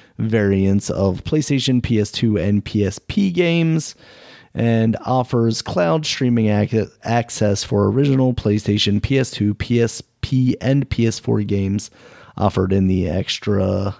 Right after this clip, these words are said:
and premium tiers in the markets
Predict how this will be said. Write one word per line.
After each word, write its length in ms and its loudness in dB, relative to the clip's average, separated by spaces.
and 300 -4
premium 500 0
tiers 440 -2
in 300 0
the 180 -4
markets 760 -4